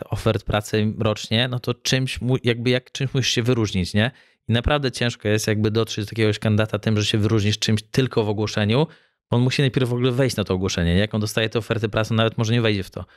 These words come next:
Więc my chcemy doprowadzić do tego, żeby firmy budowały tą świadomość jakby marki trochę u tych kandydatów, że jak on nagle przyjdzie do niego do głowy,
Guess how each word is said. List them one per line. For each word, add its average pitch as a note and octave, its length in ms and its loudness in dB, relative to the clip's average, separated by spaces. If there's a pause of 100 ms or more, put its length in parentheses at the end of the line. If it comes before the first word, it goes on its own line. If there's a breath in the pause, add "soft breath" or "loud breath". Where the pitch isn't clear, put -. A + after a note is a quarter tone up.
(380 soft breath)
Więc - 100 -8
my A#2 80 2
chcemy A#2+ 220 -2
doprowadzić A2 440 -2
do G#2+ 120 -2
tego, G#2+ 340 0
żeby D#3+ 180 -2
firmy C#3+ 420 0 (680 soft breath)
budowały A#2 540 2
tą G#2+ 140 -4
świadomość G#2+ 680 -2
jakby G2+ 300 0
marki G#2 400 -2
trochę G#2 340 -6
u G#2+ 100 -4
tych - 140 -8
kandydatów, G#2 580 0
że C3+ 100 -2
jak A#2+ 180 -2
on B2 100 0
nagle A2+ 400 0 (100)
przyjdzie A2+ 320 -2
do G#2+ 80 -2
niego G#2+ 260 0
do G#2 120 -2
głowy, G#2 360 2